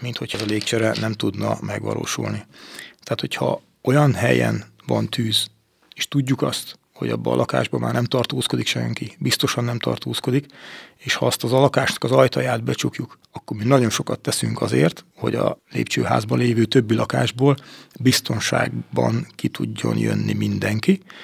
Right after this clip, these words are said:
sőt, ezzel még a tűzoltók munkáját is könnyítjük, de igazából ez másodlagos. Itt a fontos az, hogy a lakóházban, a teljes, ö, lépcsőházban tartózkodó személyek mentése legyen biztosítva,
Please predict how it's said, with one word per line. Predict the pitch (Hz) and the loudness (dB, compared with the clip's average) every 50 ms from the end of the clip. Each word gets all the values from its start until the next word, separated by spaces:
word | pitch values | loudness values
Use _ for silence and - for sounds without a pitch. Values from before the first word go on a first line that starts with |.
| - - - - - _ | -18 -18 -18 -20 -18 _
sőt, | - - - 113 104 - - - - _ _ _ _ _ _ _ _ | -6 -2 -2 -2 -2 -2 -6 -10 -10 _ _ _ _ _ _ _ _
ezzel | - 117 101 110 110 | -8 -6 -4 -2 0
még | 110 120 | 0 0
a | 113 | 0
tűzoltók | - - 117 104 123 117 120 - 123 117 - | 4 4 6 6 6 2 2 0 -4 -4 -2
munkáját | 127 123 110 - - 117 120 120 123 - - | -2 -4 -2 -2 -2 -2 -2 -2 -2 -2 -2
is | 123 - | -2 2
könnyítjük, | - 156 160 165 160 143 - - 123 110 | 6 8 8 8 8 6 4 0 0 2
de | 113 120 113 110 - - - | 2 2 2 0 -2 -6 -6
igazából | - 120 123 117 113 104 104 104 104 | -4 -2 -2 0 2 2 2 2 2
ez | 98 98 | 0 0
másodlagos. | 98 95 95 - - - - 110 107 113 113 - - | 0 0 0 0 0 0 -2 -2 -2 -4 -2 -2 -2
Itt | 127 - | -2 -2
a | - | -2
fontos | - - 135 123 113 - - - 135 | -2 0 0 0 0 -2 -2 0 0
az, | 127 - - | 2 2 2
hogy | - 123 120 | 2 2 2
a | 117 - - _ - _ - | 0 -2 -4 _ -14 _ 0
lakóházban, | 143 131 - - 127 120 107 113 117 120 120 107 107 110 120 117 110 107 - - - - - _ _ _ _ _ _ _ _ _ _ | 0 2 4 4 4 4 6 4 4 4 4 2 0 0 0 0 0 -2 -4 -8 -20 -20 -20 _ _ _ _ _ _ _ _ _ _
a | |
teljes, | - - 127 120 120 - - - - - | -4 -2 -2 0 0 0 0 0 -2 -2
ö, | 120 120 117 117 117 | -2 0 0 0 2
lépcsőházban | 117 117 117 - - 127 117 - 60 55 120 85 - | 2 2 2 4 4 4 4 2 0 0 -2 -4 -4
tartózkodó | - - - 60 - - 62 - - - - - 120 | -2 -2 -2 -2 -2 -4 -6 -6 -6 -6 -6 -4 -2
személyek | - - 127 120 120 123 123 120 117 - - 175 | -2 -2 -2 -2 -2 -2 -2 -2 -4 -4 -6 -8
mentése | 123 117 117 120 120 - - 123 123 - - 135 135 | -6 -4 -4 -4 -4 -4 -4 -2 0 2 2 2 2
legyen | 131 127 - - - - | 2 2 0 0 0 -2
biztosítva, | - 123 - - - 131 123 - 135 131 123 - - 143 143 | -2 -2 -2 -2 -4 -6 -4 -2 -2 -2 -2 -2 -2 -2 -2